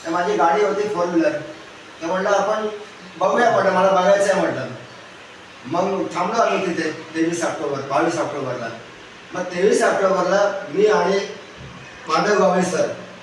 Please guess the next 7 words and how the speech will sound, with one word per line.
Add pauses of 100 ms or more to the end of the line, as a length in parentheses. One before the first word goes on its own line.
(680)
आम्ही (540)
डॉक्टर
बाबासाहेब
आंबेडकर
मराठवाडा
विद्यापीठामध्ये
गेलो.